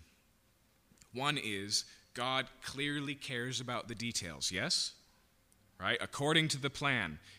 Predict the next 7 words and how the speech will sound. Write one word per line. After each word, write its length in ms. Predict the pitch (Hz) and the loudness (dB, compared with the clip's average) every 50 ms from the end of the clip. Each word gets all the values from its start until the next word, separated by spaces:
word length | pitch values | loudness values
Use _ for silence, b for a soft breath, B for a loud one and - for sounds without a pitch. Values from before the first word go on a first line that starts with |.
| B - | B 0
every 320 | 110 135 135 147 151 156 | 0 0 0 2 0 0
detail 600 | 151 147 151 156 147 - 156 139 120 110 107 107 - | 2 4 2 2 2 0 0 0 0 0 -2 -4 -6
is 200 | - 110 104 - | -4 -2 -2 0
laid 280 | 107 110 107 104 101 92 | 0 0 -2 -2 -2 -4
out. 180 | 85 71 71 - _ _ _ _ _ _ _ _ _ _ _ _ _ _ _ _ _ _ _ b b b b b b b b b b b b b b b b b b | -4 -6 -8 -14 _ _ _ _ _ _ _ _ _ _ _ _ _ _ _ _ _ _ _ b b b b b b b b b b b b b b b b b b
Second, 480 | - - - - 220 233 - - 113 117 - - _ _ _ _ _ _ _ _ _ _ _ _ _ _ _ _ _ _ _ _ _ - _ - - - - _ _ _ _ _ _ _ _ | 4 6 10 10 10 8 6 0 -4 -4 -6 -14 _ _ _ _ _ _ _ _ _ _ _ _ _ _ _ _ _ _ _ _ _ -10 _ -8 -8 -8 -20 _ _ _ _ _ _ _ _
it's 540 | - 135 135 - - - - - - - | 2 2 4 6 8 8 8 8 6 0